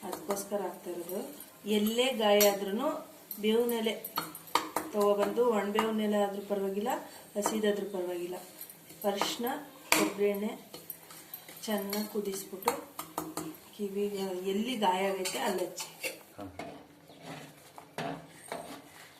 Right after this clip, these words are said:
ಬೇಗ ಕ್ವಿಕ್ಕಾಗಿ ಆಗುತ್ತೆ ನೋಡಿ. ಆವಾಗಲೇ ತೋರಿಸಿದ್ನಲ್ಲ ಎಲ್ಲ ಸಾಫ್ಟ್ ಮಾಡ್ಕೊಂಡು, ಎಷ್ಟು ಹತ್ತು ನಿಮಿಷನೂ ಆಗಿಲ್ಲ ಗೊತ್ತಾ, ಎಷ್ಟು ಬೇಗ ಆಯ್ತು ಗೊತ್ತಾ.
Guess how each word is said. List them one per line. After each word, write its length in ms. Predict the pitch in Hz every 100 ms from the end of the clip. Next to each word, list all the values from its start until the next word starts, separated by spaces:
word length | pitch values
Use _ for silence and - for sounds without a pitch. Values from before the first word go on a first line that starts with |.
| - - - - - - - - - - - - - - - - - -
ಬೇಗ 260 | 226 226
ಕ್ವಿಕ್ಕಾಗಿ 640 | 220 - 220 - 226 220
ಆಗುತ್ತೆ 420 | 202 196 196 - 190
ನೋಡಿ. 260 | 202 190
ಆವಾಗಲೇ 360 | 190 185 208 214
ತೋರಿಸಿದ್ನಲ್ಲ 580 | 214 208 208 220 202 196
ಎಲ್ಲ 200 | 190 196
ಸಾಫ್ಟ್ 400 | 196 190 190 208
ಮಾಡ್ಕೊಂಡು, 420 | 190 - 196 247 285 - - - - -
ಎಷ್ಟು 440 | 233 226 - 302 254
ಹತ್ತು 280 | 226 - 254
ನಿಮಿಷನೂ 420 | 254 269 254 254
ಆಗಿಲ್ಲ 260 | 226 208
ಗೊತ್ತಾ, 340 | 196 196 226 226 269 - - - - - - -
ಎಷ್ಟು 320 | - - - 240
ಬೇಗ 280 | 233 240
ಆಯ್ತು 220 | 226 220 208
ಗೊತ್ತಾ. 300 | 190 -